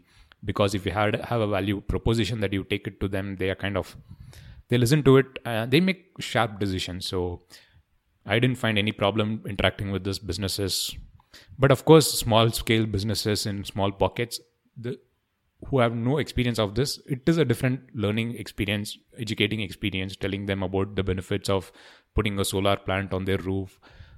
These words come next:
or minimizing the diesel generator use by having a battery storage or solar plus diesel c-, combination. So that's a different part, but most businesses are in today's, in to-, in today's times are, like, very well aware of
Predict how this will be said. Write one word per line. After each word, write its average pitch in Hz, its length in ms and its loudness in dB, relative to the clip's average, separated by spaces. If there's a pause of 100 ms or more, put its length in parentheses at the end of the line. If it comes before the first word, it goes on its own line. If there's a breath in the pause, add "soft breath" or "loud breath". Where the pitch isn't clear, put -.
(140 soft breath)
or 95 400 0 (380 soft breath)
minimizing 107 460 0
the 101 100 0
diesel 101 280 0
generator 95 440 0
use 98 280 -2
by 95 180 0
having 95 300 -4
a 87 80 -4
battery 90 280 -2
storage 92 460 -4
or 92 140 -2
solar 92 340 -4
plus 90 320 -6 (300)
diesel 95 320 -4
c-, - 320 -20 (100)
combination. 95 580 -6 (280 soft breath)
So 156 120 -4
that's 156 200 0
a 185 40 4
different 123 400 -2
part, 113 300 0
but 101 160 -2
most 131 260 0
businesses 127 640 -2
are 104 240 -4
in 104 140 -8
today's, 104 460 0 (880 soft breath)
in 104 100 -4
to-, - 120 -6 (100)
in 104 140 -4
today's 107 360 2 (640 loud breath)
times 113 320 0
are, 98 200 4
like, 92 280 -4
very 104 300 2
well 104 220 2
aware 98 280 0
of 92 280 -4